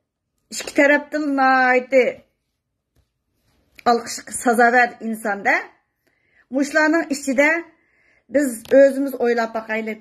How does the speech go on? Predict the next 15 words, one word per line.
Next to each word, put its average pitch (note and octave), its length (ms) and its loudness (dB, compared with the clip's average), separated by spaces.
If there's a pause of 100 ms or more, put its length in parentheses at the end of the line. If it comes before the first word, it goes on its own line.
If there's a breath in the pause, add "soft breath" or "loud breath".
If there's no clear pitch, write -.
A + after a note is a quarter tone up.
Bizga C4 240 -4
nimalarni B3 560 2
tashlab A#3 400 -6
bermagan? G#3 400 -6 (1700 soft breath)
Agar C#4 320 4
jidal C#4 440 2 (100)
bo'lsa, D4 340 2
ila D4 200 2
kalendar, C4+ 540 0
jidal A#3+ 360 0
kalendarni B3+ 680 2
mundoq C4+ 440 0
qarab A#3+ 260 0
baqsanglar, A3+ 540 -4
voy, C4+ 720 2